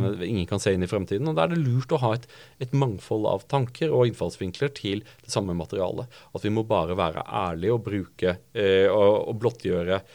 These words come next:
Speaker 2: eh, våre, gjøre våre, våre data, våre kilder tilgjengelige for andre, sånn at de kan ettersjekke oss, naturligvis. Det, det, dette er vitenskap. Eh, men jeg tror at vi skal, burde kanskje være mer tolerante enn det vi har vært en stund, og kanskje litt grann mindre ivrige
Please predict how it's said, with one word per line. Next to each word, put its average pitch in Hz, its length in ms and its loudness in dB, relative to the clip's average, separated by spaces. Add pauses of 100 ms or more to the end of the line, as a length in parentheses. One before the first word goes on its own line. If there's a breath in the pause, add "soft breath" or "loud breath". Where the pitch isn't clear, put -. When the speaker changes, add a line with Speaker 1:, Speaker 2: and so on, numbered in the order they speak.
(280 soft breath)
Speaker 2:
eh, 95 160 4
våre, 92 400 4
gjøre 92 240 4
våre, 92 220 4 (340)
våre 92 240 0
data, 113 400 2
våre 95 160 -4
kilder 92 340 -4
tilgjengelige 90 460 -2
for 110 160 0
andre, 113 160 -2
sånn 92 80 -6
at 85 80 -6
de - 80 -10
kan 92 80 -4
ettersjekke - 480 -4
oss, - 320 -2
naturligvis. 98 680 -6 (100)
Det, 92 160 0
det, 87 160 -2
dette 87 160 -2
er 95 80 0
vitenskap. 92 400 -4 (560 loud breath)
Eh, 127 320 2
men 135 160 2
jeg 139 80 -2
tror 110 140 -2
at - 80 -12
vi - 20 -10
skal, 113 160 -6
burde 107 240 -2
kanskje 104 300 -4
være 87 260 2
mer 85 240 0
tolerante 98 640 -2
enn 120 160 -2
det 85 160 -2
vi 90 80 0
har 90 80 2
vært - 420 -8
en 104 160 -4
stund, 156 380 0 (560 loud breath)
og - 80 -6
kanskje 147 260 0
litt 123 160 -4
grann 104 220 4
mindre 92 480 0
ivrige 95 800 0